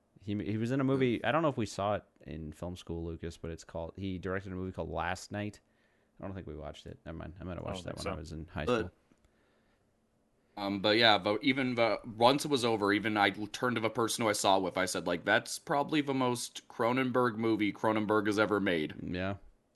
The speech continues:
Speaker 1: Yeah,
Speaker 3: Like,
Speaker 1: yeah.
Speaker 3: it's him kind of reveal, re-, uh, was it again? Like, it's, he uses, like, a, he shoots it like he shot a lot of his recent dramas, but he's revisiting a lot of old themes and ideas. So it was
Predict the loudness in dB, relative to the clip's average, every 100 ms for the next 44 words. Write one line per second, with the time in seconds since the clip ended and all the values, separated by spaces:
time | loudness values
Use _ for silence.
0 | _ -12 -10 0 2 2 2 0 4 8
1 | 8 8 2 4 4 4 2 -4 -4 0
2 | 2 0 _ _ 4 6 4 2 4 6
3 | 6 4 0 -2 -4 -6 -4 4 4 4
4 | 2 2 2 2 0 -2 _ _ _ _
5 | _ -4 0 2 2 2 2 2 2 2
6 | 6 6 6 4 4 0 0 0 -2 2
7 | 2 4 2 -2 -2 0 0 2 0 0
8 | 0 2 4 2 0 -2 0 0 0 0
9 | -2 -2 0 2 2 0 0 0 0 -2